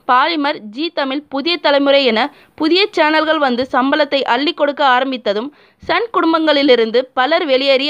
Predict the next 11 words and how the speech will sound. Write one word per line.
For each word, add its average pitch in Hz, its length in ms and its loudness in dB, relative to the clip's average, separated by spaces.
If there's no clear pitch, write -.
அங்கே 240 200 -4
சேர 254 180 2
ஆரம்பித்தனர். 214 500 -4
அதன் 311 340 -4
பிறகுதான் 285 500 -4
நிலைமையை 320 360 -2
புரிந்து 285 300 -2
கொண்ட 254 160 0
சன் 247 180 0
குழும 247 340 4
நிர்வாகம் 214 460 0